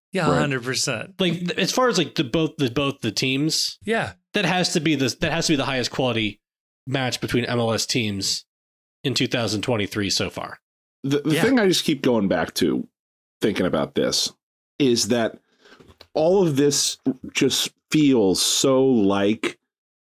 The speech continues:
Speaker 2: the narrative around the N F L and Taylor Swift. That Taylor Swift is dating Travis Kelce, and, oh, look,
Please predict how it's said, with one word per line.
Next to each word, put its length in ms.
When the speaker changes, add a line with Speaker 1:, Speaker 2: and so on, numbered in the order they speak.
Speaker 2:
the 260
narrative 560
around 760
the 200
N 120
F 220
L 200
and 160
Taylor 420
Swift. 760
That 200
Taylor 340
Swift 320
is 160
dating 400
Travis 420
Kelce, 680
and, 160
oh, 200
look, 360